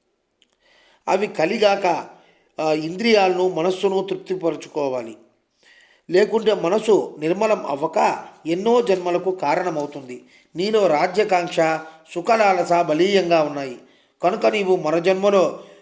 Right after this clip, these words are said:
మృదుర దేశంలో యవనరాజు వంశంలో జన్మిస్తావు," అన్నారు. అది విని రజకుడు, "స్వామి, మీరిచ్చిన వరం నాకు ఇష్టమైనదే, కానీ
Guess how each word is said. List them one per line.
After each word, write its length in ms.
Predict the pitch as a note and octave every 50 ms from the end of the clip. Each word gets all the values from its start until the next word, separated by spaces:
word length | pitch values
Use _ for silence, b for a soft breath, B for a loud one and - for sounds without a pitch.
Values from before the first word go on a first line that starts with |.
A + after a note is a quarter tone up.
| B _ -
మృదుర 400 | D3 D#3 F3 F3+ A3+ A#3+ B3 B3
దేశంలో 640 | - G#3 G3+ F3+ F#3+ F#3+ F#3 F#3+ F#3 E3+ C#3+ - - C3+
యవనరాజు 560 | C#3 D3 F3 G3 G#3+ G#3 G#3 G3+ G3+ F#3+ F#3
వంశంలో 500 | F3 F3 F3 D#3 D#3+ E3 D#3+ D#3 D#3+ E3
జన్మిస్తావు," 680 | D3+ D3 C#3 D3+ D#3 D3+ - - D3+ C#3 C3+ B2 A#2 - - _ _ _ _
అన్నారు. 340 | C#3 D#3 D3 B2 A2+ A2 A2 - _ B B B B B B B B -
అది 200 | D#3+ F3 F#3 F3+
విని 260 | D3+ D3+ D#3 F3+ G3
రజకుడు, 600 | F#3 D#3+ D3+ D3 F3+ F3 F#3+ F#3+ D#3+ C3+ A2+ B B B B B B B B -
"స్వామి, 580 | - E3+ F3 G3+ G#3+ G#3+ F3+ C#3+ - - - - - _
మీరిచ్చిన 640 | D#3+ F3+ G#3+ A3 G3+ E3+ E3+ E3 - - C4 C4 C4
వరం 380 | G#3+ F#3 F#3 A3 G#3 F3+ E3
నాకు 220 | E3 E3 F3 D#3+ E3
ఇష్టమైనదే, 640 | D#3 - - - G#3+ G#3+ A3 G#3 G3 F3+ F3+ D#3+ -
కానీ 640 | - - - C#3+ D3 D#3+ A3 A#3+ F#3 C#3 B B